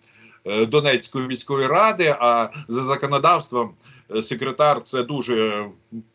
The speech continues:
потужна посада, що у разі відсутності, е, міського голови, е, саме секретар виконує обов'язки. От, ну і, е,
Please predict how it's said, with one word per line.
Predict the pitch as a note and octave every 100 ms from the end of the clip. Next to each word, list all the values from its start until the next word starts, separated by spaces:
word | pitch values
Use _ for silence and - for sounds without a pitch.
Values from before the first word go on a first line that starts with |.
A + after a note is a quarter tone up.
| -
потужна | G3 F#3+ D3+ A#2+ A#2+
посада, | - C3+ - F#3+ G#3 D#3+ B2
що | - C3
у | B2 C#3
разі | D3 B2+ C3
відсутності, | B2+ - D3+ - B2 - C3 B2+ A2+ _ C#3 C3+ -
е, | A2 A#2 A#2+ A#2+ A#2 B2+
міського | C#3+ - D3
голови, | B2+ C#3 C#3 C#3+ G#3+ A3 E3+ D3+ C#3 A#2
е, | A#2 B2 A#2+ A#2 A2 G#2+ G2+ -
саме | - D#3 D#3
секретар | D3+ D#3+ G#3+ E3 A#2
виконує | B2 B2 C3 C3
обов'язки. | D3 C#3 A2 F#2+ F2+ - _ _ _ _ _ _ _ _ _ _ - - _ - _ - -
От, | D3 C#3 C3+
ну | G#3 B3+
і, | B3 A3 A3+ G#3
е, | D3 C#3+ C#3 B2+